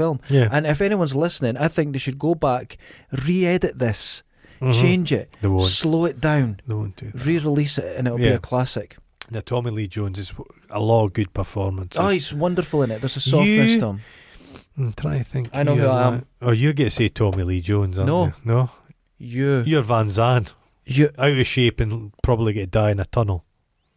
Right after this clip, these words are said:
Speaker 1: There is. That is true. But I put
Speaker 2: You're one of the
Speaker 1: you're
Speaker 2: Hunter.
Speaker 1: Jones.
Speaker 2: Oh.
Speaker 1: Because you have that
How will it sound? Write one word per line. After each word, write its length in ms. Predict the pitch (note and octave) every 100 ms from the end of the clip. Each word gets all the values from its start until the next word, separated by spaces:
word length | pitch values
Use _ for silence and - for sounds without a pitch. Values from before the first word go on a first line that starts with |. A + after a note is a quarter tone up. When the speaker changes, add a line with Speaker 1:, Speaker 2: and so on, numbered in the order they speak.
| _ _ _
Speaker 1:
There 140 | C3 A#2
is. 220 | C3 -
That 220 | C#3 E3+
is 120 | G3 -
true. 340 | - D#3 C#3 - _ _
But 140 | C3+ D3
I 80 |
put 340 | E3+ - B2+ - _ _ _ -
Speaker 2:
You're 140 | F3+
one 140 | G3+
of 60 | F#3
the 40 | C#3
Speaker 1:
you're 80 | C#3+
Speaker 2:
Hunter. 200 | C#3+ A#3
Speaker 1:
Jones. 380 | C#3 A2+ - - _ _ _ _ _ -
Speaker 2:
Oh. 200 | D3 D#3+
Speaker 1:
Because 360 | - F3+ D#3 F3+
you 140 | G#3
have 240 | F3+ E3
that 240 | D#3 C3